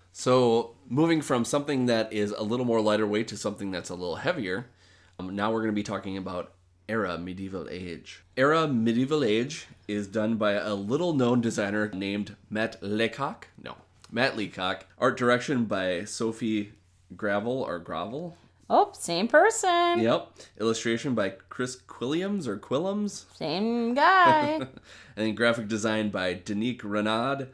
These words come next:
Speaker 1: Stephanie Vachon, and Maurice Hébert Lemaire. They all look French. That's the only reason why I say it that way. If I'm wrong, then don't sue me. This game is for ages ten and up, players one through four,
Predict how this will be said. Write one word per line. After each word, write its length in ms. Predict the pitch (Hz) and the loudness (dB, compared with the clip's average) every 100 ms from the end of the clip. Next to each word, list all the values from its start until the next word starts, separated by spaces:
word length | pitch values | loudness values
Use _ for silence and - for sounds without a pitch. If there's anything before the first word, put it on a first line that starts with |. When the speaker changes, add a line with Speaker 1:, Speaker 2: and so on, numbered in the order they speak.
| _ _ - | _ _ -18
Speaker 1:
Stephanie 640 | - 107 104 107 107 101 - - | -8 -6 -4 -4 -2 -2 -6 -14
Vachon, 720 | 92 95 101 123 135 147 147 - _ _ _ _ | -8 -8 -6 -4 -4 -4 -8 -14 _ _ _ _
and 320 | 90 90 90 | -10 -8 -6
Maurice 440 | 95 101 117 123 | -4 -2 -2 -4
Hébert 640 | - 104 110 117 117 117 113 - | -4 -2 0 2 2 0 -6 -10
Lemaire. 640 | 95 98 104 98 92 92 - | -6 -4 -2 -4 -6 -12 -14
They 200 | 110 110 | 0 2
all 240 | 120 135 151 | 4 4 4
look 140 | 147 | 2
French. 420 | - 110 87 - | 2 -2 -2 -6
That's 180 | 95 87 | -6 -6
the 60 | 95 | -6
only 160 | 98 | -4
reason 300 | 117 113 117 | 0 0 0
why 140 | 113 110 | 0 -2
I 40 | |
say 160 | 107 87 | -2 -6
it 140 | - | -8
that 120 | - | -10
way. 120 | - - | -14 -12
If 160 | 95 | -10
I'm 220 | 101 85 90 | -8 -8 -4
wrong, 400 | 90 104 104 107 | -4 -4 -6 -10
then 380 | 123 - 67 107 - - - | -14 -14 -14 -16 -20 -20 -14
don't 180 | 76 | -14
sue 100 | - | -14
me. 140 | 50 - - - - _ | -18 -20 -20 -20 -20 _
This 140 | 117 113 | -10 -4
game 260 | 127 120 | -2 0
is 120 | 113 | -2
for 340 | - 98 92 - _ - | -4 -6 -6 -8 _ -6
ages 320 | 120 98 98 | -4 -4 -8
ten 200 | - 151 | -6 -4
and 120 | 202 | -2
up, 260 | 175 - - _ _ _ _ _ _ _ - | -4 -6 -10 _ _ _ _ _ _ _ -14
players 400 | - 101 90 - | -6 -6 -6 -10
one 380 | 92 104 151 160 | -8 -6 -6 -8
through 220 | - 180 | -10 -12
four, 500 | 175 117 117 120 123 | -6 -2 0 0 -2